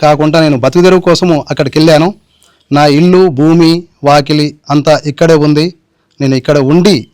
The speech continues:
మన బ్రాహ్మణ వెల్లెంల గ్రామ ప్రజలకందరికీ ఇరవై నాలుగు గంటలు సేవ చేసి, ఏ నిమిషం పిలిచినా మీ ఇంటి ముందర ఒక రెండు నిమిషాల్లో వాలిపోతానని నేను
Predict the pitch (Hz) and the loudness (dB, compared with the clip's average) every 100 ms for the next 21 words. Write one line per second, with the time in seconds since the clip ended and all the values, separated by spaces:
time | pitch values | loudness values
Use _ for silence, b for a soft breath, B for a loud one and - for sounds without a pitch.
0 | _ _ _ 160 156 135 156 190 190 185 | _ _ _ 0 2 2 2 4 2 2
1 | 185 185 180 143 143 165 147 113 _ 147 | 2 2 2 2 2 2 0 -4 _ -2
2 | 147 165 165 170 185 180 196 135 135 165 | 2 2 2 2 2 2 0 0 0 2
3 | 196 196 185 180 175 170 113 - _ _ | 2 2 2 0 2 0 -2 -8 _ _
4 | _ _ - 165 185 202 208 190 208 147 | _ _ -4 0 2 4 2 2 0 -2
5 | - 160 220 220 233 262 233 220 165 196 | 0 2 4 4 2 2 0 0 0 2
6 | 185 156 143 160 170 160 180 202 196 180 | 2 2 0 0 2 0 0 0 2 2
7 | 160 170 147 196 220 220 208 196 185 151 | 0 0 0 2 2 2 2 2 4 2
8 | 165 170 170 165 147 117 - 156 151 | 0 0 0 0 0 -4 -4 -2 0